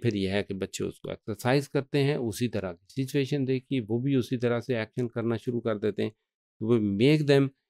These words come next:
कि हम उनकी गेम्स, उनकी फ़िल्म्स, उनके ड्रामा और उनके इस तरह की सिचुएशन जिसमें वो ऐसी हॉररफुल मूवीज देख रहे हों या गेम्स देख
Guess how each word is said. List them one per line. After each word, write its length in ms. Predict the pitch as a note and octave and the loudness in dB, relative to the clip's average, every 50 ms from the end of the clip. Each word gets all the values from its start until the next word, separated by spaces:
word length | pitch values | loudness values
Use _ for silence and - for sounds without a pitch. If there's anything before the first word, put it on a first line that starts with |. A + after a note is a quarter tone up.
| _ _ - | _ _ 0
कि 60 | C3 | 2
हम 200 | B2 B2 B2+ B2+ | 4 6 6 6
उनकी 280 | B2 A#2 - B2+ B2+ | 4 2 2 0 0
गेम्स, 680 | G#2 F2+ F2 G2+ G#2+ A#2 C3+ D3+ E3 F3 E3+ D#3 - - _ - | 0 0 -2 -2 2 4 6 8 8 8 8 6 2 -4 _ -6
उनकी 320 | B2 G#2+ G2+ F#2+ - G#2 G2 | -4 -4 -4 -4 -4 -8 -8
फ़िल्म्स, 500 | - - C#3+ D3+ D#3 D#3 D#3 D#3 D#3 - | -2 2 4 6 6 6 4 2 0 -2
उनके 360 | - A2 G#2+ G2 - G2+ G2 | -4 -4 -4 -4 -6 -8 -8
ड्रामा 500 | F2+ - A2 A#2 B2 C3+ C#3+ C#3+ D3 D3 | -8 -4 -2 0 0 2 2 0 -2 -4
और 380 | D3 D3+ - - C3+ A#2+ A2+ G#2+ | -6 -8 -10 -8 -6 -6 -6 -6
उनके 360 | G#2+ G#2+ A2+ G#2 - A2 G#2 | -6 -8 -8 -6 -6 -4 -4
इस 140 | G2+ - - | -6 -6 -4
तरह 140 | C3+ C#3 | -4 -4
की 140 | C3 D3 C#3 | -2 -2 -4
सिचुएशन 600 | A#2 A#2 B2+ A#2 A#2 B2 B2 A2+ - C3+ C3 A#2+ | -4 -4 -4 -4 -2 -2 -2 0 0 0 0 0
जिसमें 340 | G#2+ A2 G2 - - A#2 A2 | -2 -4 -6 -4 -2 -2 0
वो 300 | G2+ G#2 A2 G#2+ G#2 - _ _ _ _ _ _ _ - | 0 0 0 -2 -2 -4 _ _ _ _ _ _ _ -2
ऐसी 400 | - A2 G#2+ - - A2+ G#2+ G#2+ G#2 G#2 G2+ G2+ G2+ G2 F#2+ G2 G2 G2 G2+ | -2 0 0 0 0 0 0 0 -2 -4 -4 -4 -4 -4 -6 -6 -6 -4 0
हॉररफुल 800 | A#2 A#2 A2+ B2 C3 A#2+ G#2+ - - - D3+ D#3 C#3+ B2+ G#2 - - | 2 4 6 6 4 4 2 0 -2 4 4 6 6 6 4 2 0
मूवीज 580 | G#2+ G#2+ A2+ B2 B2+ D#3 E3 E3+ D#3 - - C#3 | 0 0 0 2 4 4 4 4 4 4 4 4
देख 440 | B2+ A#2+ A2+ A#2 A#2 A#2 A2+ - | 4 4 6 4 4 4 2 0
रहे 140 | G#2+ A#2 A2+ | -2 -2 -2
हों 200 | A2 G#2+ A2 A2+ | -2 -2 -2 -2
या 140 | G#2 G2 F#2 | -2 -2 -4
गेम्स 340 | F2+ G2 G2+ G#2+ A#2 A2+ A2+ G#2+ | -2 -2 -2 0 0 -2 -2 -2
देख 160 | G#2 G2+ | -6 -6